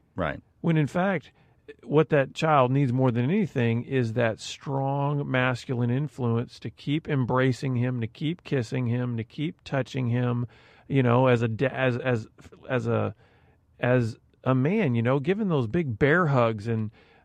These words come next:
Speaker 2: uh, you know, I remember, uh, as a kid myself, um, that, uh, m-, my dad kind of around twelve years, when I was twelve years old, just kind of started backing off in a lot of his physical affection.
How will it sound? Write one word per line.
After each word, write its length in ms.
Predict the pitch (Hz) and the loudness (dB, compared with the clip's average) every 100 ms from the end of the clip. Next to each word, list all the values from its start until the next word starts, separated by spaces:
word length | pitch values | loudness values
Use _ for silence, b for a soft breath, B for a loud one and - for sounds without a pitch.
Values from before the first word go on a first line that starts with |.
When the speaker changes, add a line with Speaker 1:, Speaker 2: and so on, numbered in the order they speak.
| - | -18
Speaker 2:
uh, 60 | - | -6
you 160 | 185 | 0
know, 160 | 175 156 | 2 2
I 140 | 135 | 2
remember, 560 | 139 156 185 165 147 - - | 0 0 0 2 0 0 -4
uh, 260 | 123 110 - | -2 -2 -2
as 180 | 123 | -2
a 80 | 117 | -4
kid 360 | 113 - 156 123 | -4 -2 0 0
myself, 760 | 113 107 - 180 127 113 - - b b b - | 0 -2 -2 -2 -2 -2 -8 -20 b b b -6
um, 460 | 120 110 107 101 - _ B B B B - | -2 -2 -4 -6 -12 _ B B B B -8
that, 360 | 123 127 117 117 _ _ - | 0 2 2 -2 _ _ -8
uh, 380 | 123 113 110 110 - _ _ _ _ _ _ _ _ | -4 -2 -4 -6 -12 _ _ _ _ _ _ _ _
m-, 360 | - - 147 185 | -20 -16 -14 -4
my 240 | 139 147 | 0 0
dad 480 | 139 127 120 117 117 _ - | 2 2 2 -2 -6 _ -20
kind 200 | - 135 | -4 -2
of 120 | 123 113 | 0 0
around 280 | 117 117 | 0 0
twelve 360 | 107 143 127 120 | -2 -2 -2 0
years, 200 | 123 120 | -2 -2
when 140 | 127 120 | -2 0
I 60 | |
was 140 | 117 110 | 0 -2
twelve 320 | 139 123 113 | -2 -2 0
years 220 | 113 104 | -2 -2
old, 380 | 156 165 117 113 - | -2 0 -2 -4 -8
just 220 | 123 127 | -6 -6
kind 200 | - 156 | -4 -2
of 260 | 139 113 - | -2 -4 -10
started 380 | - - 175 139 | -20 -8 -4 -2
backing 400 | 143 135 - 131 | -2 -4 -4 -2
off 540 | 117 127 120 113 - _ - | 0 0 0 -4 -12 _ -10
in 120 | 117 | -6
a 40 | |
lot 160 | 113 117 | -2 -2
of 60 | 110 | -4
his 140 | 104 | -6
physical 420 | - 139 127 120 | -4 -4 -4 -6
affection. 580 | 110 - 135 - 170 185 | -4 -4 -6 -6 -12 -14